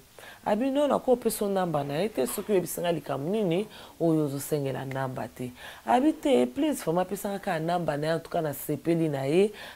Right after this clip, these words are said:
en tout cas, nalingi nazala na ye, azala pembeni na nga, et tout, et tout." Ndeko wana be, "Oh, ok, ça va, pas mais eza te, mais avant napesa o namba, il faut nano, na informe ye, na tuna ye, soki akozala d'accord, napesa ye namba,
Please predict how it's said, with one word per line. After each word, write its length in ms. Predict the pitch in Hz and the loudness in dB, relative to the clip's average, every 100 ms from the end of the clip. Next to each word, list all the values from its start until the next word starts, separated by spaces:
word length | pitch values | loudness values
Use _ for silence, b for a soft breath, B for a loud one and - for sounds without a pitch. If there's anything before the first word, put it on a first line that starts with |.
| - | -6
en 80 | 135 | -6
tout 100 | - | 0
cas, 120 | 180 | 2
nalingi 640 | 156 139 139 147 180 180 | 2 0 -2 0 2 4
nazala 500 | 180 175 143 143 147 | 4 0 0 -4 -4
na 200 | 147 170 | -2 0
ye, 560 | 175 185 185 185 185 175 | 4 6 8 8 8 6
azala 260 | 175 151 143 | 4 2 0
pembeni 420 | 151 147 185 175 | -2 2 2 2
na 160 | 139 | 0
nga, 260 | 139 175 165 | 0 2 2
et 100 | 139 139 | -2 -8
tout, 120 | 156 | -2
et 100 | 147 127 | -2 -2
tout." 180 | - 127 B B B B | -6 -8 B B B B
Ndeko 220 | 156 151 | 0 2
wana 180 | 175 175 | 2 2
be, 180 | 165 185 | 2 2
"Oh, 160 | 185 170 | 2 2
ok, 220 | 175 180 185 | 0 -2 -6
ça 180 | 208 160 | -4 -2
va, 100 | 170 | -2
pas 180 | 170 180 | 2 2
mais 140 | 170 | 2
eza 200 | 139 175 | 2 2
te, 80 | 185 | 2
mais 120 | 180 | 0
avant 220 | 160 247 | 2 4
napesa 500 | 359 370 330 277 208 | 6 6 4 6 8
o 120 | 180 175 | 8 6
namba, 500 | 175 156 143 131 - B B B | 8 8 6 2 -2 B B B
il 120 | 208 | -2
faut 200 | - 208 | 2 4
nano, 440 | 196 180 156 175 208 | 6 6 6 4 4
na 120 | 175 | 6
informe 540 | 156 - 147 139 156 | 4 4 2 2 4
ye, 300 | 226 285 311 | 4 6 4
na 200 | 240 175 | 2 0
tuna 320 | - 185 170 | 0 0 2
ye, 80 | 160 | 0
soki 200 | - 240 | 0 2
akozala 380 | 190 151 139 131 | 4 4 6 4
d'accord, 600 | 131 131 123 214 180 - B B B | 4 4 4 6 6 6 B B B
napesa 380 | 151 160 160 131 | -2 -2 -2 -2
ye 100 | 135 | 0
namba, 400 | 147 143 135 - | 0 0 -2 -4